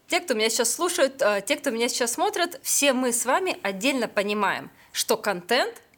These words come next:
это работа. Это такой хороший, нормальный, важный объем задач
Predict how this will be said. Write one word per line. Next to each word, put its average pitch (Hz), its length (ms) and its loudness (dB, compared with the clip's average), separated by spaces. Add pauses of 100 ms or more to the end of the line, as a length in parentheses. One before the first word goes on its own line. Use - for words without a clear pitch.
это 254 380 2 (180)
работа. 208 560 0 (560)
Это 311 380 4 (120)
такой 233 300 4
хороший, 262 680 2
нормальный, 208 840 0
важный 190 840 4
объем 214 500 2
задач 190 540 0